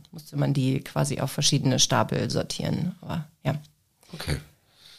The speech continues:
Speaker 2: Dann fragen wir dich beim nächsten Mal einfach nochmal. Wir, das königliche Wir.
Speaker 1: Ja,
Speaker 2: Wir
Speaker 1: ja,
Speaker 2: fragen
Speaker 1: du,
Speaker 2: dich dann
Speaker 1: du
Speaker 2: nochmal.
Speaker 1: und deine vielen, du und dein inneres Team.
Speaker 2: Genau.
Speaker 1: <laughs>
Speaker 2: Alles klar. Ähm, wo fahren wir denn gleich hin?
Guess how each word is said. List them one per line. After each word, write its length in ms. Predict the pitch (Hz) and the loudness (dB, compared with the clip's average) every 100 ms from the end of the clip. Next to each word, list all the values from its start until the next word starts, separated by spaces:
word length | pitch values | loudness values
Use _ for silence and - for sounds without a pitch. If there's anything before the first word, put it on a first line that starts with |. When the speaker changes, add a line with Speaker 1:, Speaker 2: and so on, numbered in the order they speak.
| _ | _
Speaker 2:
Dann 200 | 101 98 | 4 6
fragen 360 | - 101 107 127 | 6 6 6 6
wir 60 | |
dich 140 | 104 - | 4 2
beim 140 | 90 | 4
nächsten 280 | 92 - - | 4 4 2
Mal 80 | 67 | 0
einfach 200 | 67 69 | -2 -4
nochmal. 280 | 65 65 64 60 | -6 -8 -12 -8
Wir, 280 | 80 87 73 | 2 4 4
das 260 | 73 73 | 2 -4
königliche 560 | - 78 73 69 69 65 | 2 2 2 -2 -4 -2
Wir. 200 | 76 90 | 0 2
Speaker 1:
Ja, 200 | 175 185 | 10 12
Speaker 2:
Wir 20 | 208 | 12
Speaker 1:
ja, 220 | 240 165 | 12 10
Speaker 2:
fragen 200 | - 180 | 12 12
Speaker 1:
du, 80 | 175 | 12
Speaker 2:
dich 80 | 170 | 10
dann 120 | 180 | 6
Speaker 1:
du 80 | 170 | 8
Speaker 2:
nochmal. 140 | 175 | 10
Speaker 1:
und 80 | 165 | 10
deine 340 | 165 156 160 156 | 12 10 10 6
vielen, 520 | - 180 175 160 151 | 4 6 8 6 4
du 180 | - 285 | 6 10
und 100 | 262 | 12
dein 140 | 220 185 | 12 12
inneres 420 | 208 196 175 - | 10 10 8 6
Team. 400 | - 190 135 123 | 4 6 6 6
Speaker 2:
Genau. 380 | 110 104 78 76 156 170 123 - | 8 8 8 6 8 8 6 2
Speaker 1:
<laughs> 460 | - - - - | -4 -12 -20 -8
Speaker 2:
Alles 200 | - 107 - | 0 0 2
klar. 140 | 85 - - - - | 0 0 -4 2 8
Ähm, 920 | 123 120 120 117 113 110 110 107 101 | 10 10 10 10 10 8 8 6 6
wo 120 | 123 | 4
fahren 220 | 185 220 | 4 6
wir 80 | 202 | 6
denn 140 | 156 139 | 6 6
gleich 200 | 131 123 | 4 6
hin? 240 | 90 76 | 4 4